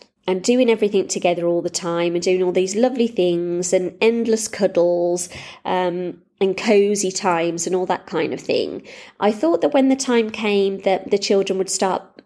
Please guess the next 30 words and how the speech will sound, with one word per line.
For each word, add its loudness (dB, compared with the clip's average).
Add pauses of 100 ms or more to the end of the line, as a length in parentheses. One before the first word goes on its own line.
(160)
start -2
doing 2
their 2
own 2
thing, -4 (760)
that 2
it 2
would 0
be 2
really, 2
really 0
difficult. 0 (420)
But 0
because 0
it's -2
kind 0
of -2
a 0
slow 2
graduation -2
into -6
that -8
time, -6 (320)
um, 2 (440)
I'm 4
actually 0
very 2
comfortable -4
with -2
it. 0